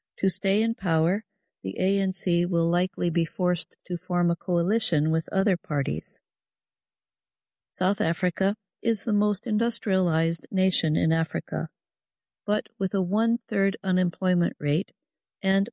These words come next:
power shortages across the nation, some young South Africans are turning away from the A N C. Still, it is likely that the A N C will stay in charge for the next five years, said Daniel Silk.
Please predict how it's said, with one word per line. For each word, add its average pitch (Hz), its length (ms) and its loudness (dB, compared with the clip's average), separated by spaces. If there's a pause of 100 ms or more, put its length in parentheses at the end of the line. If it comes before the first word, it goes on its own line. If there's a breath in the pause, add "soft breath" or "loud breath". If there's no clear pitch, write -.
power 240 300 0
shortages 160 760 0
across 185 480 -2
the 185 140 -4
nation, 165 520 0 (240)
some 214 280 0
young 180 240 0
South 160 280 0
Africans 165 600 0
are 165 120 0
turning 190 400 0
away 180 320 0
from 156 260 -4
the 151 160 2
A 147 220 2
N 147 140 0
C. 151 400 -2 (1400)
Still, 196 460 -2 (520)
it 247 100 0
is 269 180 -2
likely 202 380 0
that 180 200 -2
the 190 160 -2
A 185 180 2
N 196 140 0
C 175 260 0
will 165 140 2
stay 175 280 -2
in 180 120 2
charge 160 400 0
for - 160 -6
the 190 100 2
next 160 420 -2
five 165 320 0
years, 185 420 0 (260)
said 170 340 -2
Daniel 156 380 2
Silk. - 440 -4